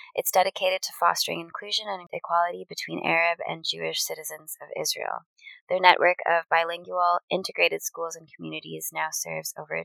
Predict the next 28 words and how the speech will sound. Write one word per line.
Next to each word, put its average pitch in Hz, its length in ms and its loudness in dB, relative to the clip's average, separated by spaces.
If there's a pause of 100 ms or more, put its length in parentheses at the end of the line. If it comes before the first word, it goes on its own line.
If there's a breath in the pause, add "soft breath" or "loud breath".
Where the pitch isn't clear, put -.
two - 220 -4
thousand 165 300 0
students 156 420 -10
across - 320 -4
six - 240 -10
locations. - 720 -8 (280)
These 202 240 -4
public 185 280 4
schools, 202 480 0
recognized 175 500 0
by 170 160 0
the 151 100 -4
Israeli 165 400 -4
Ministry 160 380 -8
of 165 140 -6
Education, - 600 -6
are 170 160 -2
open 180 340 -4
to - 100 -4 (100)
all, 156 380 2 (440 loud breath)
and 165 440 -4 (160)
it's - 240 -2
supported 165 440 -4
by 165 140 4
government 160 480 -4
funding, 175 460 -2
philanthropy, 170 920 -10
and 156 280 -10